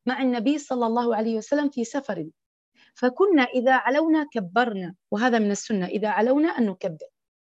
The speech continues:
فقال النبي صلى الله عليه وسلم: "أيها الناس، أربعوا"، أي ارفقوا، "أربعوا"، أي ارفقوا على أنفسكم، "فإنكم لا تدعون أصما ولا غائبا، ولكن تدعون سميعا بصيرا".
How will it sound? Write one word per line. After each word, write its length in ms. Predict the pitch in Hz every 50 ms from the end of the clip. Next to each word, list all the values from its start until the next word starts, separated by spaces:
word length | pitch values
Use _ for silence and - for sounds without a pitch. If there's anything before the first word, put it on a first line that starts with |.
| _ _
فقال 380 | - 240 233 233 - 320 359 359
النبي 340 | 370 349 330 302 247 302 302
صلى 260 | - - 285 269 254
الله 300 | 240 240 254 247 247 233
عليه 200 | 208 226 226 214
وسلم: 480 | 196 196 - 214 196 185 170 165 180 185 _ _ _ _ _ _ _ - -
"أيها 260 | 320 302 302 262 240
الناس، 480 | 233 226 214 208 185 180 - _ _ _ _ _ _ _ _ _ _ - -
أربعوا"، 720 | 320 349 339 294 233 202 226 233 220 226 285 320 330 359 349 _ _ _ _ _ - -
أي 300 | 285 302 262 247 254 254 - _ _ _ _ _ _ _ _ _ - -
ارفقوا، 640 | 359 349 339 - - 240 226 233 - 202 170 - - - _ _ _ _ _ - -
"أربعوا"، 560 | 277 302 294 240 208 226 214 226 240 226 -
أي 160 | 220 220 226 -
ارفقوا 560 | 320 320 311 - - 254 240 247 247 247 247
على 180 | 208 226 233 240
أنفسكم، 840 | 233 233 - 240 233 233 - 339 320 - 269 - - 196 175 160 160 - _ _ _ _ _
"فإنكم 760 | - 262 269 294 294 285 294 277 277 285 277 254 240 254 - -
لا 220 | 220 247 302 311
تدعون 520 | 302 311 262 214 190 220 214 277 277 254 233
أصما 680 | 214 - - 196 - - 285 262 240 226 220 214 208
ولا 320 | 202 202 202 208 196 196 180
غائبا، 560 | 208 262 277 262 - 214 190 190 180 170 180 _ _ _ _ _ -
ولكن 480 | - 220 233 262 285 294 277 - 247 226
تدعون 500 | 226 220 190 202 196 262 277 254 220 208
سميعا 560 | - - 214 196 208 233 262 269 247 202 262
بصيرا". 800 | 269 247 190 185 180 - - 226 220 220 196 190 196 180 180 -